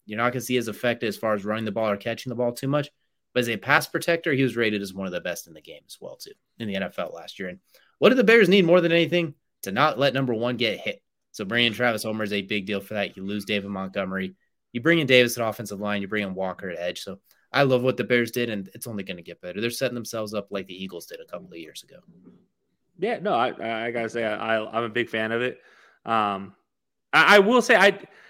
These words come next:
Speaker 2: I do think you missed something at, with David Montgomery. You gotta, you gotta look at least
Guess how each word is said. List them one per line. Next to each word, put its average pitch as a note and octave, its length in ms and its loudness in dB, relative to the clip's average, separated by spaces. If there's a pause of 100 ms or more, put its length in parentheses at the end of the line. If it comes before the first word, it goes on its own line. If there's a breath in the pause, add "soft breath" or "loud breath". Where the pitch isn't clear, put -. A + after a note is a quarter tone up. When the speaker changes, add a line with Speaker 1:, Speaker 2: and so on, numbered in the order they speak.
(160 loud breath)
Speaker 2:
I E3 60 -2
do F3+ 180 2
think F3 260 0
you A2 80 -2
missed A#2+ 260 -2
something D3 280 -4
at, C#3+ 160 2
with C#3+ 120 -2
David D3 220 4
Montgomery. D3 400 -2
You A#2 120 -4
gotta, B2 260 2
you A2+ 100 -4
gotta B2 160 0
look A2 180 -6
at B2 100 -8
least A2+ 360 -8